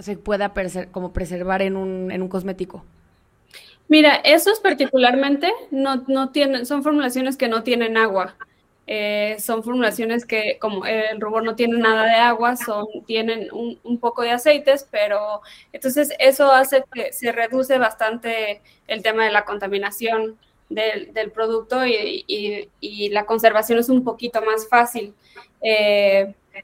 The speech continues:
Speaker 2: y utilizamos, pues, ciertas, las proporciones que no, no son, este,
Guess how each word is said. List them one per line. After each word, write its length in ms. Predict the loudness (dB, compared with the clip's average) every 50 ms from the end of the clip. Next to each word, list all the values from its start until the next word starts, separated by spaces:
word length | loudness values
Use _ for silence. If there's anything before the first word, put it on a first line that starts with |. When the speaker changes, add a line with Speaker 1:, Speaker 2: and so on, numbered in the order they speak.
| _ -20 _ _ _ _
Speaker 2:
y 200 | -4 0 2 2
utilizamos, 800 | 2 2 2 0 0 0 2 4 4 4 4 4 2 0 -2 -4 -6 -4
pues, 260 | -2 -2 -2 -2 -6 -12 _ _ _
ciertas, 500 | 0 2 4 4 4 2 0 0 -2 -6 -6
las 600 | -2 0 2 4 4 2 2 0 -4 -10 -8 -4
proporciones 580 | -2 -2 0 0 -2 0 0 0 0 0 0 -2
que 140 | -2 -2
no, 600 | -2 0 0 0 0 0 0 0 -2 -2 -4 -4 -4
no 300 | -2 -2 0 0 0 -2
son, 600 | -2 -4 -4 -4 -2 -4 -4 -6 -6 -8 -10 -10 -8
este, 920 | -8 -8 -8 -8 -10 -14 -12 -12 -10 -8 -8 -6 -6 -6 -6 -8 -8 -12